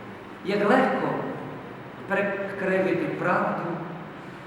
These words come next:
на одну людину, яка, яка мені така близька,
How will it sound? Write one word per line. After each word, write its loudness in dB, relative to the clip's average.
на 6
одну 4
людину, 4
яка, 2
яка 0
мені 4
така 4
близька, 0